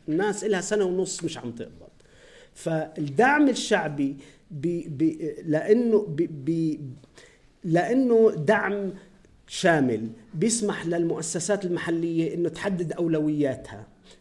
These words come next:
آه، آه، تصرف مصاريها محل ما هي شايفة، مش تكون مربوطة بمشروع بيزيد العبء اللي عليها اللي هي مش قادرة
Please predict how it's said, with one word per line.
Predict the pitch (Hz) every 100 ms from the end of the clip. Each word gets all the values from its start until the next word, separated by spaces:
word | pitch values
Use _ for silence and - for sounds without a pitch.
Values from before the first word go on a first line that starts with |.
| - 156
آه، | 139 - 143
آه، |
تصرف | 139 214 214 190 -
مصاريها | 160 165 170 196 165
محل | 165 156 202 202 175
ما | 151
هي | 202 196 160
شايفة، | - 180 170 165
مش | 170 -
تكون | - - 220 208
مربوطة | 170 160 165 190 190 165
بمشروع | 151 175 170 156 156 160 175 175 160
بيزيد | 143 151 147 208 220 180
العبء | 165 - 214 202 202
اللي | 170 165
عليها | 143 175 214 175
اللي | 196 185 220
هي | 202
مش | -
قادرة | - 240 226 220